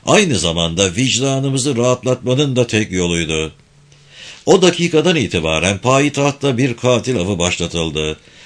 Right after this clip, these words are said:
Askerde, poliste, tüm kolluk kuvvetlerinde izinler kaldırıldı.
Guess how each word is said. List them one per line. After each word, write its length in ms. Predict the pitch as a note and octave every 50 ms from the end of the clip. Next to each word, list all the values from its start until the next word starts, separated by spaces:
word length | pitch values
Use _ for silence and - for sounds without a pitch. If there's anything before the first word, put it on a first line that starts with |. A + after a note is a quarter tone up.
| - - -
Askerde, 560 | C3 C#3+ - - D3+ D3+ D3 C#3 C3+ E3+ E3+
poliste, 460 | - G#2+ F2+ E2+ E2+ - - G2+ G2
tüm 200 | - D3 D#3 D3
kolluk 420 | - B2 C3+ C3 C#3+ D#3+ D#3+ D#3
kuvvetlerinde 680 | - G#2 G#2 F#2+ G2 G2 - - F2+ F2+ F#2 F2 G2+ G#2+
izinler 580 | F2 B2 A#2+ - C3+ C3+ A2+ G2+ B2 C3+ C3 -
kaldırıldı. 840 | - G2+ G2+ F#2+ E2+ D#2+ E2+ F2 F2 E2 D2+ D2 D#2 D#2 D#2+ D#2